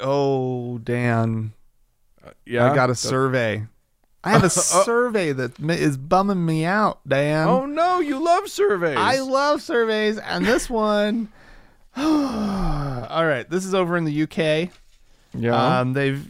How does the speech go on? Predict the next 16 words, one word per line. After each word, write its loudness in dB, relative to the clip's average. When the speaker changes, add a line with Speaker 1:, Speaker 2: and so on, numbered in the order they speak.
Speaker 1:
you -2
know, 0
they're 4
doing 0
the 0
same -2
thing 0
we 0
do. 0
We -2
look 0
at 0
our, 2
uh, 0
at -2
our 0